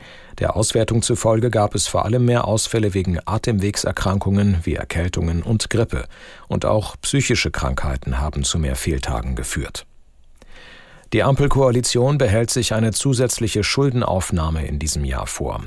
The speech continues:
Die Haushaltspolitiker von S P D, Grünen und F D P sagten bei der Vorstellung des gestern beschlossenen Haushalts für zweitausendvierundzwanzig, das gelte zum Beispiel, wenn die Ukraine zusätzliche militärische Unterstützung brauche.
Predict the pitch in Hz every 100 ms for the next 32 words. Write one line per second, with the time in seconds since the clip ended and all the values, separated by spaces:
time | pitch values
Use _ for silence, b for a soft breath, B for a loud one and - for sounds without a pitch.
0 | - 78 80 101 113 101 - 113 101 95
1 | 107 107 98 101 92 - 104 - 113 104
2 | 104 - 107 127 131 123 - - - -
3 | 98 107 98 98 104 - 80 78 73 -
4 | 101 92 - 98 98 85 80 - 87 -
5 | 85 80 - 73 82 82 78 76 95 -
6 | 90 87 - 85 - - 78 - 76 78
7 | 82 - 76 73 - - 113 - 127 -
8 | B B B B B - - - 131 143
9 | - 110 107 - 139 151 151 120 117 117
10 | 113 - - 110 127 127 123 - 135 117
11 | 107 - 104 - 101 95 98 - 90 90
12 | 95 95 87 110 - 123 117 104 90 71
13 | - - -